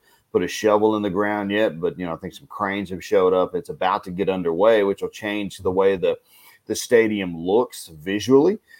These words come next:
But at the same time, it's one of those things that kinda drives interest in the program because the program is, is continuing to grow. And, uh, you know, it, it's my hope that, you know, uh, from a fan base standpoint, there's not too much of a,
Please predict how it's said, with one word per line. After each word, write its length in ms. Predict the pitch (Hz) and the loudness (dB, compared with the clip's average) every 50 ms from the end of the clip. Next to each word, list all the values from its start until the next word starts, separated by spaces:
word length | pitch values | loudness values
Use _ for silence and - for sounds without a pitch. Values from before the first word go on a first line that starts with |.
| _ _ _ | _ _ _
But 120 | - 98 95 | -4 -2 -2
at 140 | 98 - | -4 -6
the 60 | - - | -8 -6
same 300 | - 117 107 101 98 90 | -2 0 0 0 0 -2
time, 380 | 95 101 98 104 110 107 101 | -2 0 0 0 0 -2 -2
it's 160 | 92 - - | -6 -6 -6
one 160 | 98 107 104 98 | -4 -2 0 0
of 60 | 90 | 0
those 200 | 92 90 - - | 0 -2 -4 -6
things 320 | - 98 98 101 92 80 | -8 -8 -6 -6 -8 -8
that 160 | 92 87 - | -8 -8 -8
kinda 220 | - 104 98 92 82 | -6 -6 -6 -6 -6
drives 480 | 71 90 92 92 95 95 90 - - | -4 -2 -2 -2 -2 -4 -4 -6 -8
interest 400 | 92 101 95 - 95 90 - - | -10 -10 -10 -12 -14 -14 -10 -10
in 80 | 95 87 | -8 -8
the 80 | 85 - | -10 -8
program 680 | _ - 117 135 156 123 98 87 73 73 82 92 87 82 80 | _ 2 2 4 4 2 0 -4 -4 -6 -8 -12 -14 -16 -16
because 280 | 87 - - 101 85 - | -12 -8 -6 -6 -6 -6
the 60 | 92 | -8
program 600 | - - 101 98 101 90 95 95 90 90 87 90 | -4 2 2 4 4 2 0 -2 -2 -4 -6 -6
is, 380 | 87 85 85 82 - - - 69 - | -8 -8 -8 -10 -12 -16 -16 -12 -8
is 220 | 90 92 87 - | -6 -6 -6 -8
continuing 600 | - 101 95 90 - 110 104 98 95 92 90 80 | -10 -10 -10 -8 -4 -4 -4 -2 -2 -4 -6 -6
to 80 | 76 80 | -8 -12
grow. 460 | 73 71 80 87 95 92 78 - - _ _ _ _ _ _ _ - | -8 -4 0 2 2 2 2 0 -4 _ _ _ _ _ _ _ -12
And, 280 | 85 85 82 80 78 80 | -8 -8 -6 -6 -2 -2
uh, 200 | 82 78 76 85 | -2 -2 -2 -4
you 100 | 101 110 | -6 -8
know, 140 | 92 87 | -8 -6
it, 100 | - 120 | -2 0
it's 400 | 120 117 95 113 123 123 - - | 2 2 2 4 2 2 0 2
my 220 | 110 123 110 101 107 | 2 2 4 4 4
hope 340 | 98 113 113 113 110 107 - | 4 4 4 4 2 0 0
that, 220 | - 160 - - _ _ _ _ _ _ _ | -2 -2 -2 -4 _ _ _ _ _ _ _
you 180 | - 107 107 | -6 -4 -2
know, 220 | 98 95 92 95 90 | 0 2 2 2 2
uh, 260 | 85 87 65 67 95 | 0 -2 -4 -6 -4
from 200 | - - 123 113 | -2 0 0 2
a 80 | 104 - | 0 0
fan 320 | - 117 113 113 113 104 | -2 -2 0 0 0 0
base 180 | 104 98 95 - | 0 -2 -2 -2
standpoint, 460 | - 104 98 90 - 104 101 95 - | -6 -6 -6 -6 -4 -4 -4 -4 -4
there's 180 | 101 95 90 | -6 -6 -4
not 260 | 110 113 98 - - - | -4 -6 -6 -6 -8 -16
too 300 | - - - - 165 160 | -18 -12 -6 -4 -2 0
much 300 | 135 123 113 110 107 - | 2 2 2 0 0 0
of 160 | 113 107 95 | 0 2 2
a, 220 | 101 95 90 - | 2 2 0 -2